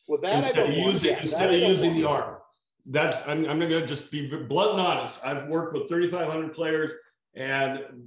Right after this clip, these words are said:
Speaker 2: the majority who are taught to keep that arm straight, lock that arm, have no problem, because if you, you can argue the strength, but I'm gonna argue the leverage.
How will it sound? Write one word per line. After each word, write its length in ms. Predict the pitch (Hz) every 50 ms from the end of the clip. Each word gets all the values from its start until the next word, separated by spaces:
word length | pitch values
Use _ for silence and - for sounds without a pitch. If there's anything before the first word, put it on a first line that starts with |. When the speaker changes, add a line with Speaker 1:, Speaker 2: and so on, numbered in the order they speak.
| - - 135
Speaker 2:
the 140 | 127 139 139
majority 540 | 139 143 135 - 165 175 190 202 185 190 185
who 120 | 165 170
are 160 | 165 160 160
taught 400 | 160 - 143 160 160 160 160 - -
to 80 | -
keep 280 | - - - 170 170 -
that 120 | 180 160
arm 220 | 160 156 151 143 135
straight, 540 | 120 - - - 185 202 208 202 - - - - _ _ _ _ _ _ _
lock 340 | - 123 139 151 165 160 -
that 140 | 175 160 156
arm, 300 | 156 160 170 170 170 170 160
have 280 | 139 147 143 135 131
no 220 | 143 147 170 185 185
problem, 560 | - 156 165 170 170 170 170 160 160 156 - 131
because 520 | 131 143 135 - 170 160 147 - - - - _ _ _ _ _ _ _ _ _ _ _ _ _ _
if 220 | - 160 - - - -
you, 220 | 139 143 156 175 170
you 140 | 160 175 202
can 160 | 202 190 185
argue 340 | 185 196 220 214 185 190 190
the 80 | 151 147
strength, 460 | - - - 214 226 190 165 - 113
but 100 | 139 151
I'm 120 | 156 185 208
gonna 100 | 185 160
argue 360 | 151 160 165 170 160 156 151 143
the 80 | 139 135
leverage. 640 | 139 151 160 160 139 123 - - - - - _